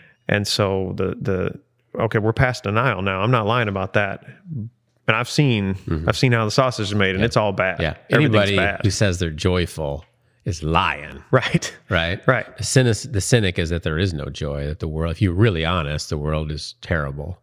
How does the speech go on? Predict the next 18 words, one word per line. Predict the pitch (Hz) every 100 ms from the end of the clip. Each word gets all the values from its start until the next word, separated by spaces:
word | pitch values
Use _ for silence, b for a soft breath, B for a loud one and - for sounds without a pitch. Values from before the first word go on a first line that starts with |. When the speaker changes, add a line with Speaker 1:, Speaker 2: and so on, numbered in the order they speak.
| _
Speaker 1:
It's | 101
all | 98
bad. | 113 120 107
Speaker 2:
It's | 104 90
all | 80
bad. | 78 85 78 82 B B B B B B B
Yeah. | 131 104
And | 110
I | 107
think | - 202 -
that, | 101 95 - _ -
um, | 92 85 82 87 - _ _ _ _ _ -
I | 107
do | 101 123 143
think | - - 95 90 87 - - _ _ _ _ _ _ _ _ -
that | 87 82 78 - _ _ _ _ _ _ _ _ _ _ _ _ _ _ _ -
part | - 120 127 -
of, | 104 95